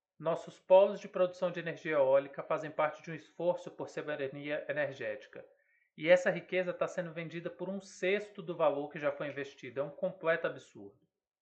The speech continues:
Outra indicação sugerida foi da Tatiana Scalha Brita, que é a entrevista feita pelo Leandro Demore com o historiador Michel German. Vale muito a pena assisti-, assistir.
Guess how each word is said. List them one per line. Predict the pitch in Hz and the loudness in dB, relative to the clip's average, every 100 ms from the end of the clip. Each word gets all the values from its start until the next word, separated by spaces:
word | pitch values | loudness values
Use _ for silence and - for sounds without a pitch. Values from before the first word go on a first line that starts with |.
| _ _ _ _ _ _ - | _ _ _ _ _ _ -6
Outra | 240 262 | -4 -4
indicação | 262 - 226 - 190 | -6 -4 -4 -2 -4
sugerida | - 156 131 151 185 143 | -4 -6 -4 -4 -4 -6
foi | - 156 | -6 -4
da | 156 156 151 | 0 2 2
Tatiana | 139 156 151 - 156 160 | 2 0 -2 -4 -4 -6
Scalha | - - 139 123 | -6 0 0 0
Brita, | 139 165 165 - - _ _ _ _ _ | -4 -6 -8 -10 -16 _ _ _ _ _
que | 185 175 | 0 6
é | 185 | 6
a | |
entrevista | 190 202 208 147 175 196 185 | 6 -2 -6 -6 -8 -6 -4
feita | - 170 165 | -4 -4 -6
pelo | - 156 | -6 -4
Leandro | 147 156 147 - | -2 -4 -6 -8
Demore | 143 135 135 151 175 - _ _ | -8 -2 2 2 0 -10 _ _
com | 165 165 170 | -6 -4 -6
o | |
historiador | 165 - 156 143 160 | -8 -6 -2 -2 -2
Michel | 165 - 170 147 | -6 -2 -2 0
German. | 123 117 120 107 - _ _ _ - | -2 -4 -6 -14 -16 _ _ _ -2
Vale | 147 185 | 2 2
muito | 175 214 190 | 2 -2 -2
a | |
pena | - 147 139 | -2 -4 -10
assisti-, | - 135 - - - | -14 -20 -20 -20 -6
assistir. | 147 139 139 - 127 | -4 -4 -8 -14 -16